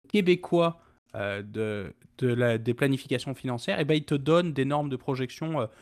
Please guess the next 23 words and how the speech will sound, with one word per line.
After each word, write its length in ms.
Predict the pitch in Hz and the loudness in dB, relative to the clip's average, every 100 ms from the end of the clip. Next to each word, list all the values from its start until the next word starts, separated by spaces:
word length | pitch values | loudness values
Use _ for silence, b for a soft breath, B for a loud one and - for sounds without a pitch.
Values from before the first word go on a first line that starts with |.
| B _ | B _
beaucoup 240 | 131 156 170 | -4 0 0
plus 240 | 160 147 | -2 0
élevées, 240 | 151 147 180 | 2 2 0
surtout 260 | 156 - | 0 -6
pour 200 | 180 151 | -4 -2
des 100 | 135 | -2
placements 540 | 123 135 127 156 151 143 | -2 -4 -4 -4 -2 -2
avec 360 | 120 123 123 | -2 -4 -2
des 280 | 120 123 120 | -4 -2 -2
actions 440 | 127 - - 135 | -4 -4 -6 -4
et 80 | 131 | -4
des 200 | 117 117 | -4 -6
obligations, 640 | 113 117 117 104 - 147 151 | -6 -6 -6 -6 -8 -10 -8
là. 140 | 123 B B B | -10 B B B
Tu 100 | - | -6
vois, 100 | 117 | -4
j'étais 260 | 117 107 - | -2 -4 -4
en 100 | 113 | -4
train 180 | - 127 | -2 -4
de 80 | 113 | -4
le 80 | |
ressortir, 640 | 110 120 - - - 147 123 | -2 -2 -2 -6 -8 -6 -4
euh, 140 | 107 | -6